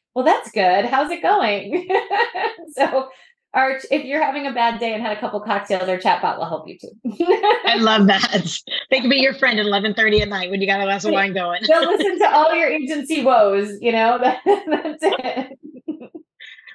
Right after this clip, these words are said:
Speaker 2: I love
Speaker 1: And
Speaker 2: it. I love
Speaker 1: just
Speaker 2: it.
Speaker 1: remember, you're not alone. Everybody's facing this in the whole country.
Speaker 2: Yeah.
Speaker 1: I think, I think a lot of times too that we forget, like, it's everywhere. When Nationwide shuts
Speaker 2: Yes.
Speaker 1: down new business, it's everywhere.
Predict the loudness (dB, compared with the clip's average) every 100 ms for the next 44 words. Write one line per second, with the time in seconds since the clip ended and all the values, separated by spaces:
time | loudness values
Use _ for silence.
0 | -2 0 2 2 2 0 -2 -6 -4 -2
1 | 0 -2 0 0 0 -2 -2 -2 -4 -4
2 | -2 -2 -2 -2 -2 -2 -4 -4 -6 -6
3 | -6 -6 -6 -10 -10 -10 -10 -8 -4 -4
4 | -4 -6 -6 -6 -6 -6 -8 -10 _ -4
5 | -2 0 0 2 2 2 -2 -6 -6 -4
6 | -2 -2 -4 -6 -2 -2 -2 -4 -6 -4
7 | -6 -4 -2 -2 -2 -6 -6 -4 -4 -6
8 | -2 0 0 -2 -6 -4 -4 -4 -8 -8
9 | -8 -8 -12 -16 -18 -14 -12 -10 -10 -8
10 | -12 -12 -18